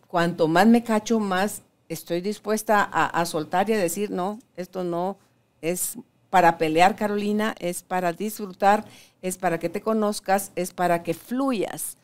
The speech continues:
de una mejor manera con la vida y que puedas de la vida tomar esa energía", porque la vida es energía, cada uno de nosotros somos energía, y mientras más nos conozcamos y más enfocados estemos, más vamos a fluir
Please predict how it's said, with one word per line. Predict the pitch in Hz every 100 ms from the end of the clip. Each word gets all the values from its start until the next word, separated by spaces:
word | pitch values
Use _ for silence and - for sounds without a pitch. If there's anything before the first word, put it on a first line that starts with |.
| _ _ _
de | 170
una | 180 180
mejor | 175 180
manera | 180 175 180
con | 196 214
la | 220
vida | 220 226 208
y | 220
que | 196
puedas | 190 - 233 247 202
de | 190
la | 175
vida | 170 208 220
tomar | 220 190 170 180 208 -
esa | 214 220 240
energía", | 214 175 151 151 - 247 233 202
porque | 185 - 123 - _ _
la | 202
vida | 269 269
es | 254
energía, | 196 175 - 190 180 185 _ _ _
cada | - 254 226
uno | 220 226
de | 185
nosotros | 160 196 190
somos | 196 185 190
energía, | - - - 190 170 - - _ -
y | 233
mientras | 220 220 220 214 208 196
más | 220 247
nos | 254 247
conozcamos | 233 214 - 208 196 190 -
y | 190
más | 190 196 240 254
enfocados | 254 233 196 175 170 165
estemos, | 156 - 196 226 320 - - _ _ _
más | 190 190 196 190 202 190
vamos | 165 185 -
a | 165 170
fluir | 175 151 160